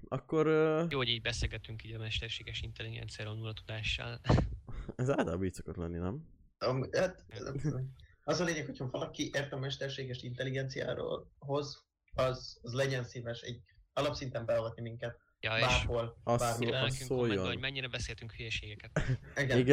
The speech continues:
Speaker 3: tehát, hogy
Speaker 1: ö, szóljon
Speaker 3: mi
Speaker 1: nekünk.
Speaker 3: ezt, mi ezt a beszélgetést, ezt <laughs> a lehető legjobb tudásunk szerint, ö, vitatjuk meg, de mivel nincsen ezzel kapcsolatban túl, ö, nagy is-, ismeretkörünk, nem tudjuk, hogy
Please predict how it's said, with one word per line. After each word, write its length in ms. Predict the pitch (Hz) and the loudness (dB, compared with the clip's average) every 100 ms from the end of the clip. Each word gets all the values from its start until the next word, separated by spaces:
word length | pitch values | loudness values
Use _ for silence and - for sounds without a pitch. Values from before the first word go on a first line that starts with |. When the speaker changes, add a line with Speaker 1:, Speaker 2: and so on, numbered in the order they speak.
| 147 | 10
Speaker 3:
tehát, 60 | 156 | 10
hogy 120 | - - | 4 4
Speaker 1:
ö, 140 | 123 | 4
szóljon 400 | 120 - 143 107 | 4 4 6 6
Speaker 3:
mi 60 | 104 | 6
Speaker 1:
nekünk. 220 | 110 - 131 | 4 4 2
Speaker 3:
ezt, 320 | 127 - 135 147 - 139 - _ _ - - | 2 -2 0 2 4 0 -2 _ _ -18 -4
mi 100 | 156 | -2
ezt 180 | 165 147 | 0 -2
a 60 | |
beszélgetést, 720 | 127 113 - 165 160 156 147 - | -4 -4 -4 -2 -2 -2 -4 -6
ezt 200 | 135 - - - _ - | -10 -14 -20 -20 _ -10
<laughs> 400 | - - 170 131 - - _ _ | -4 0 0 -2 -6 -20 _ _
a 120 | - 131 123 | -2 2 2
lehető 380 | 131 147 139 131 | 2 0 0 -2
legjobb 320 | 127 123 123 | -2 -2 -6
tudásunk 480 | 135 120 127 120 117 | -2 -2 -2 -4 -10
szerint, 420 | - 117 113 113 | -4 -2 -2 -6
ö, 180 | 123 117 | -4 -2
vitatjuk 480 | 117 - 113 - - | -2 -4 -4 -4 -6
meg, 240 | 123 135 - - | -4 -4 -8 -12
de 100 | - | -2
mivel 260 | 147 143 139 | 0 2 2
nincsen 340 | 147 139 135 | 0 -2 -2
ezzel 280 | 123 120 120 | -2 -2 -4
kapcsolatban 520 | 131 127 123 120 120 - | -6 -6 -6 -6 -8 -6
túl, 360 | 131 123 120 - _ | -2 -2 -2 -12 _
ö, 220 | 117 113 | -2 0
nagy 200 | 120 117 | 0 -2
is-, 200 | 127 - - - - - | -4 -6 -14 -18 -20 -8
ismeretkörünk, 880 | 139 131 127 123 127 - 135 135 - _ _ _ _ _ _ _ | -4 -2 -2 -2 -4 -4 -4 -4 -8 _ _ _ _ _ _ _
nem 140 | 127 127 | 0 2
tudjuk, 320 | 127 101 - | 0 -4 -4
hogy 140 | - | -6